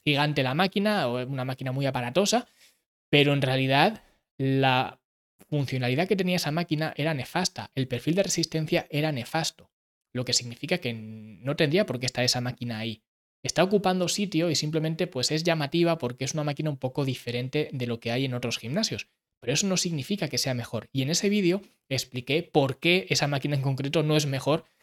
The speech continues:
que otras cosas que puedes hacer en el, en el gimnasio. Pero dejando al margen esto,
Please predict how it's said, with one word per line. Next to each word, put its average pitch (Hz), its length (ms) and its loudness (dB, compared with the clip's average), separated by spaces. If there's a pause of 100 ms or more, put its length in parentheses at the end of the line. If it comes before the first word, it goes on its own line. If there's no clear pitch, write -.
(180)
que 143 80 2
otras 139 260 2
cosas 143 320 -2
que 135 100 -4
puedes 123 260 0
hacer 131 240 -4
en 117 160 -6
el, 98 280 -12
en 123 120 -8
el 113 100 -10
gimnasio. - 520 -10
Pero 131 140 0
dejando 170 280 2
al 208 60 0
margen 185 280 0
esto, 190 380 -2